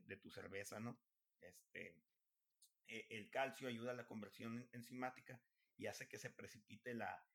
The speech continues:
el oxalato, ¿no? O, o el Beerstone. Así que cuando ustedes ven en su olla que está, este, el Beerstone ahí en el fondo, que es que se está pegando,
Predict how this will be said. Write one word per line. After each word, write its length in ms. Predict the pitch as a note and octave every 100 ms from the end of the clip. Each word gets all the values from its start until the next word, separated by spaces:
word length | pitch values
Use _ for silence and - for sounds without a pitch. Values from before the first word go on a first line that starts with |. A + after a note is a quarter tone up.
| _
el 140 | - G2
oxalato, 600 | F#2+ F#2+ F#2 G2+ G#2 A#2
¿no? 280 | A#2+ B2 G2+
O, 320 | F2+ F2+ F2
o 220 | E2+ F2+
el 80 | F2
Beerstone. 540 | G#2 A#2 - G#2+ G2+ - _ _
Así 220 | F#2+ - -
que 160 | A#2
cuando 240 | B2 A2+ F#2+
ustedes 360 | - A#2 A2+
ven 180 | A#2 B2+
en 100 | B2
su 140 | A2 G2+
olla 260 | G#2+ A#2+
que 80 | -
está, 400 | - G#2+ G#2+ G#2+ _ _ _ _ -
este, 480 | G2 - - F#2
el 100 | F#2+
Beerstone 560 | G2+ B2 A#2+ - B2 A2
ahí 120 | G2
en 100 | A2
el 80 | A#2
fondo, 380 | C#3 D#3 C3+ G2
que 100 | F2
es 100 | -
que 100 | -
se 80 | -
está 220 | G2+ -
pegando, 380 | B2+ C#3+ C3